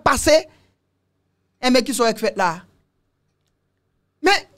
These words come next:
li lè li tan tout pour nous réfléchir un peu.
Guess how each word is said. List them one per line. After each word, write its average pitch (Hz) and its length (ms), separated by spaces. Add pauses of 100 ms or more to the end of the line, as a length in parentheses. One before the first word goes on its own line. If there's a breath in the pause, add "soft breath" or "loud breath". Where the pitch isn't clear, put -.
(600)
li 381 80
lè 277 240
li 233 80
tan 254 160
tout 208 160
pour 202 120
nous 214 260 (240)
réfléchir 220 720
un 185 80
peu. 185 260